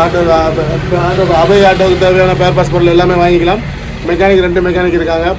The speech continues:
பார்த்திபன், ஆனந்த் ரெண்டு பேர் இருக்காங்க. நம்ம வந்து, நம்ம வந்து பார்த்தீங்கன்னு சொல்லிச்சுன்னா, ஆனந்த் வேலை பார்க்குறா போல. நம்ம வண்டி அந்த நிக்குதா? அங்க நிக்குது நம்ம வண்டி. இப்போ வந்து நம்ம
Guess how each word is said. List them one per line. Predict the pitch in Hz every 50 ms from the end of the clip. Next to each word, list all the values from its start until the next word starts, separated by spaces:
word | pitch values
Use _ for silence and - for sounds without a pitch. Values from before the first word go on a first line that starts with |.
| -
பார்த்திபன், | 160 170 170 170 180 175 170 160 170 170
ஆனந்த் | 165 165 160 156 165
ரெண்டு | 160 165 160
பேர் | 170 165 165
இருக்காங்க. | 156 156 151 156 175 - - - - - - - - - - -
நம்ம | 165 170 180 185 185
வந்து, | 185 185 185 185 180
நம்ம | 180 180 185 185 185
வந்து | 185 190 185
பார்த்தீங்கன்னு | 185 175 180 180 170 165
சொல்லிச்சுன்னா, | 170 170 170 180 185 202 208 208 - - - - - - - - - - - - - - - - - 165 175
ஆனந்த் | 190 202 196 185 180
வேலை | 175 175 165 165
பார்க்குறா | 165 165 160 156 156 160
போல. | 165 180 185 180 175
நம்ம | 170 175 175
வண்டி | 175 175 175
அந்த | 170 175 175
நிக்குதா? | 170 175 175 175 165 - - - - - - - - - - - - - - - - - - - - - - - - - 156
அங்க | 156 170 170
நிக்குது | 175 175 175 175 165
நம்ம | 160 160 160 160
வண்டி. | 156 151 160 180 196 208 - - - - - - - - - - - - - 160
இப்போ | 160 165 175
வந்து | 175 180 185 175
நம்ம | 170 165